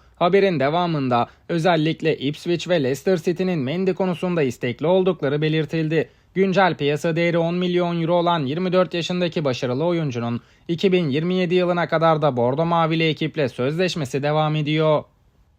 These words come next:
Geçelim Beşiktaş'a. Beşiktaş'ta gündeme Palinha geldi. Kadrosuna yıldız takviyesi yapmaya devam eden Beşiktaş'ta gündeme son olarak Bayern Münih forması terleten Portekizli oyuncu Palinha geldi. Bavyera ekibinde forma şansı bulmakta epeyce zorlanan başarılı oyuncu için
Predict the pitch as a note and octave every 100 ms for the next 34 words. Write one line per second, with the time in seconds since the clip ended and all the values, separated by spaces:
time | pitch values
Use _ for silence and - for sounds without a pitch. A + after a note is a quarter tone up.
0 | - F3 F#3+ F#3+ F3 E3+ E3 F3 E3 D#3
1 | F3+ D3 - _ - F#3 G3 F3+ F3+ E3+
2 | - D3+ C#3 F#3+ F3+ D3 A#2 C#3 F#3+ F3+
3 | D#3 D#3 D#3 D#3+ D3 - _ - F3+ E3+
4 | F3+ F#3+ F3 E3 E3+ F3+ E3+ F3 C#3+ F3
5 | E3 F3+ F3 F3 F3 E3 E3 F3 F3 E3+
6 | F3 E3 D#3 E3 F3 D#3+ - E3 D3+ E3+
7 | F3 E3+ F#3 F3+ E3+ E3 D3+ - C#3+ E3
8 | E3+ F3 E3 E3+ E3 E3 F3 E3+ E3+ E3
9 | E3+ E3+ C3 C3 B2+ E3 F3+ E3 F3+ F3
10 | F3 E3+ C#3+ A#2+ D3+ E3+ C#3+ C#3+ D3 D3
11 | D#3 - _ _ D3+ E3+ F3+ F3 F3 F3
12 | F3 F3 E3 - B2+ E3 E3+ F#3 F3 F#3
13 | F3+ F#3 F3 D#3 D#3 D#3 F3 D#3+ E3 F3
14 | F3 F3 F3 D3 B2+ C3 C3 D#3+ F#3 E3
15 | D3 D#3+ C3+ A#2 A#2